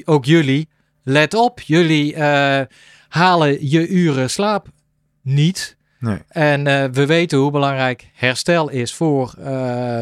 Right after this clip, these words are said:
Speaker 1: ja, voor een topsporter met name, maar eigenlijk voor iedereen, voor alle sporters.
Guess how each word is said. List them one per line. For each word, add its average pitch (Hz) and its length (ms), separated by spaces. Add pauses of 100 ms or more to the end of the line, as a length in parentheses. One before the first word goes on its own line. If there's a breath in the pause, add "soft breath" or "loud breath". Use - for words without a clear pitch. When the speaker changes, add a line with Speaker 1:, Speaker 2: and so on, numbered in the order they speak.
(400)
Speaker 1:
ja, 123 260
voor 135 380
een 117 180
topsporter 165 560
met 127 120
name, 120 360
maar 127 100
eigenlijk 120 320
voor 139 120
iedereen, 135 560
voor 131 100
alle 143 240
sporters. - 560